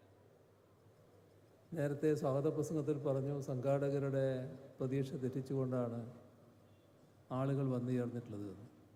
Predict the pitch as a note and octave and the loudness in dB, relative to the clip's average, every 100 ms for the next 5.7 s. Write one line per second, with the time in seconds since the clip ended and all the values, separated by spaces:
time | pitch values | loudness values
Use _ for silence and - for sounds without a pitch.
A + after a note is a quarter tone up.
0 | - - - - - - - - - - | -20 -20 -20 -20 -20 -20 -20 -20 -20 -20
1 | - C3+ C3 C#3 C#3+ D#3 D#3 D3+ C#3+ D3+ | -2 2 2 2 2 4 4 4 2 2
2 | D3+ D3 C#3 C#3+ C3+ A#2 G#2 D3+ - - | 2 2 2 0 0 0 -2 -8 -14 -20
3 | - - - - - - - - - - | -20 -20 -20 -20 -20 -20 -20 -20 -20 -20
4 | - - - C3 C#3+ D3 C#3+ C3+ C#3 D#3+ | -20 -14 -4 0 2 0 0 0 0 2
5 | D3+ D3+ C3+ C#3 A#2+ A2+ | 4 2 2 0 0 0